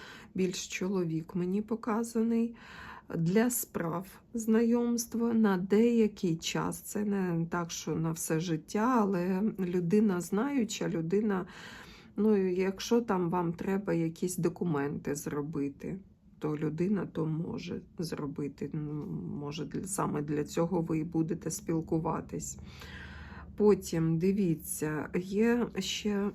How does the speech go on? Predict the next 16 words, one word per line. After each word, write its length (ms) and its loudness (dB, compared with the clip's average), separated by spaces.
м, 360 2
жіноча 840 2
статура, 680 -4
яка, 480 -2
м, 460 0
як 280 4
вивчає 720 0
вас. 480 -8
От 200 -6
ви 120 6
настільки 840 0
цікава 560 -2
людина 540 2
для 300 0
цієї 560 0
жінки. 640 -2